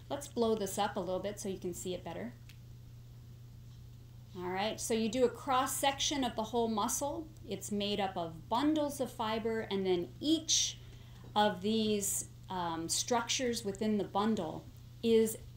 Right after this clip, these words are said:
a cell. This is the muscle fiber itself.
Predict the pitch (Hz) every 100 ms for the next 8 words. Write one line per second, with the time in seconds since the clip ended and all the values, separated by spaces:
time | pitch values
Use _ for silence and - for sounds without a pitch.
0 | - 202 196 - 214 202 196 170 - -
1 | - - - - - - 208 226 208 -
2 | 202 202 190 190 208 190 - 196 196 190
3 | 180 196 - - 175 -